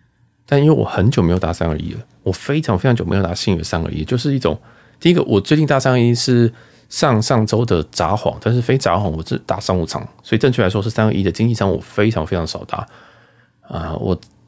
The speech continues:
星宇的前一次搭三二一应该是他们首航的时候，就真的是，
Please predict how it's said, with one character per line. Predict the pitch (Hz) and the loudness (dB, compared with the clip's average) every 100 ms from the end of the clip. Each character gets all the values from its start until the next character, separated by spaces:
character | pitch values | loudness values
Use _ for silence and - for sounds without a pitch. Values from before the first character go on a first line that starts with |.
| - | -6
星 | - 160 139 | 0 2 4
宇 | |
的 | 107 92 | 2 0
前 | 90 98 | -2 -2
一 | 101 | -2
次 | 139 | 0
搭 | 101 | 0
三 | 101 113 | 0 0
二 | 101 | 0
一 | |
应 | - 120 | 0 -2
该 | 107 107 | -2 -2
是 | - | -2
他 | 95 107 | -2 0
们 | 101 | 0
首 | - - - | -2 -2 -4
航 | - - | -6 -10
的 | 78 | -8
时 | - - | -8 -8
候， | - - - _ _ _ _ _ _ - | -12 -16 -20 _ _ _ _ _ _ -2
就 | |
真 | 107 117 | 0 4
的 | |
是， | 117 | 2